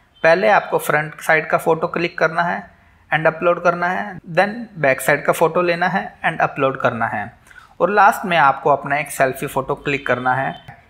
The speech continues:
इस प्रोसेस के बाद केवाईसी वेरिफिकेशन कंप्लीट हो जाता है। इसका कन्फर्मेशन आपको अपनी प्रोफाइल में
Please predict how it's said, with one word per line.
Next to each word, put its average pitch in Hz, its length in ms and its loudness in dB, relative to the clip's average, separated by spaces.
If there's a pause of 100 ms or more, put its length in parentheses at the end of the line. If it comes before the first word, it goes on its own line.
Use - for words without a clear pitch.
(140)
इस 226 100 -8
प्रोसेस 160 540 -2
के 139 80 0
बाद 123 340 0
केवाईसी 180 480 -2
वेरिफिकेशन 135 680 -4
कंप्लीट 139 460 -4
हो 135 140 -2
जाता 117 340 -2
है। 113 140 -4 (680)
इसका - 280 0
कन्फर्मेशन 135 800 -2
आपको 139 360 2
अपनी 185 180 -8
प्रोफाइल 143 480 0
में 120 380 -10